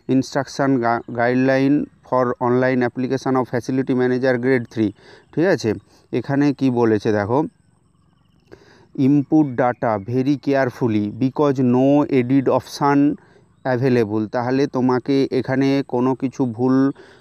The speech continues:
ফর্ম ফিল আপ হয়ে গেলে আর এডিট করা যাবে না, তাই খুব সতর্কে ফর্ম ফিল আপটা করতে হবে।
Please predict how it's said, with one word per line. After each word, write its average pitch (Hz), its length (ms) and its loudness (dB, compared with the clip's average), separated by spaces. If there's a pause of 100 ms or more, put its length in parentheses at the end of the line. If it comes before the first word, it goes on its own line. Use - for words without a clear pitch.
(100)
ফর্ম 127 160 2
ফিল 139 200 0
আপ 131 160 0
হয়ে 135 180 0
গেলে 135 240 2
আর 127 140 0 (100)
এডিট 131 340 -2
করা 131 280 0
যাবে 113 260 0
না, 113 140 0
তাই 120 220 -4
খুব 127 220 -4
সতর্কে 127 460 -4
ফর্ম 123 220 -4
ফিল 131 140 -4
আপটা 127 220 -6
করতে 127 300 -4
হবে। 104 320 -2